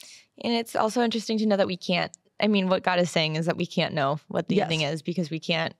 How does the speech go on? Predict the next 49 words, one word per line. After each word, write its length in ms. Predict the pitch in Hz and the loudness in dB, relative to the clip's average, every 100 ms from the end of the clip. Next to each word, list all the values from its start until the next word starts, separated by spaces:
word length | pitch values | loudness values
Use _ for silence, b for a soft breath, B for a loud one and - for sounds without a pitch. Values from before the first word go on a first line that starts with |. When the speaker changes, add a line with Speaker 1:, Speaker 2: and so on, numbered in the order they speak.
| _ _ - | _ _ -2
Speaker 1:
fathom 340 | 156 156 165 | 0 0 0
it. 160 | 180 - - _ _ | -2 -2 -12 _ _
Speaker 2:
Yes. 380 | 196 - - - B B B B - | 0 0 -2 -6 B B B B 2
And 160 | 214 | 4
that, 400 | 214 220 220 - - _ _ - | 4 4 2 2 -4 _ _ 2
that 240 | 208 226 | 2 4
leads 280 | 196 254 262 | 4 4 6
into 220 | 277 226 | 4 4
the 100 | 190 | 4
work 180 | 180 175 | 4 2
of 80 | 151 | 2
Jesus. 800 | 247 269 147 - - - - - _ b b b b _ | 4 4 2 0 -4 -6 -8 -16 _ b b b b _
'Cause 220 | - 247 - | 2 2 2
I 140 | 233 | 0
can't 220 | - 247 220 | 4 4 6
remember, 300 | 208 196 190 196 | 6 6 4 4
I 80 | |
never 300 | 220 220 226 | 6 6 6
can 140 | 240 208 | 4 6
remember 300 | 185 170 160 | 6 6 6
the 80 | 151 | 4
actual 300 | 156 - 165 | 4 4 4
numbers. 480 | 160 151 156 165 | 4 4 4 4
I, 100 | 175 175 - | 2 2 2
I'm 80 | 185 | 4
sure 200 | - 247 | 4 4
we 100 | 214 | 4
talked 200 | 175 - | 2 2
about 160 | 170 | 2
them 140 | 165 156 | 4 4
during 200 | 156 156 | 6 6
the 60 | |
Jesus 280 | 151 165 151 | 4 4 2
series, 340 | - 165 - 180 | 2 4 4 4
where 160 | 165 | 2
Jesus 320 | 151 190 185 | 4 2 4
is 160 | 202 156 - | 2 4 2
asked 520 | 175 160 165 - - b b b b b b b b b - | 2 2 0 -4 -8 b b b b b b b b b -6
something 460 | - 330 294 240 | 2 2 4 4
like 160 | 190 160 | 4 4
three 180 | 185 180 | 4 6
hundred 240 | 165 151 | 6 4
questions 540 | - 151 - 165 160 147 | 2 2 2 2 2 2
and 120 | 165 | 4
he 80 | 160 | 4
answers 280 | 156 160 - | 2 0 2
three 180 | 170 | 2
of 80 | 165 | 2
them. 260 | 175 175 | 2 2